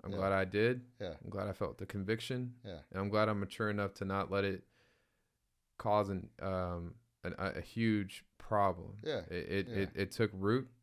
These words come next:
Speaker 1: And even though I said it didn't, it just,
Speaker 2: Right.
Speaker 1: at the time, it didn't take
Speaker 2: Right.
Speaker 1: root.
Speaker 2: Right.
Speaker 1: But it's taken root. I didn't even see it,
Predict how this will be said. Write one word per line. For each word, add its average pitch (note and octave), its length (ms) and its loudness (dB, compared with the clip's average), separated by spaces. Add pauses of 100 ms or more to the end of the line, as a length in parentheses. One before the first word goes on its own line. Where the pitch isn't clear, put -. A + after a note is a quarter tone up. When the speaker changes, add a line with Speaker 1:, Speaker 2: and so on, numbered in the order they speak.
(180)
Speaker 1:
And G2 120 0
even G#2 160 0
though G2+ 80 2
I F#2+ 140 2
said G2+ 220 -2
it F#2 220 -4
didn't, A#2+ 400 -4
it F#2 160 -4
just, F#2 160 -2
Speaker 2:
Right. D#2+ 60 -2
Speaker 1:
at F#2 80 -6
the F2+ 80 -10
time, G#2+ 400 0
it G#2 80 -2
didn't A#2+ 280 -2
take A#2+ 180 -2
Speaker 2:
Right. F#2+ 80 -4
Speaker 1:
root. C3+ 260 2 (360)
Speaker 2:
Right. E2 140 -10
Speaker 1:
But E2+ 80 0
it's G2 140 2
taken G#2+ 360 2
root. G#2 240 2
I G2 80 -2
didn't G2 160 0
even F#2+ 200 0
see G2 240 -4
it, F#2+ 140 -2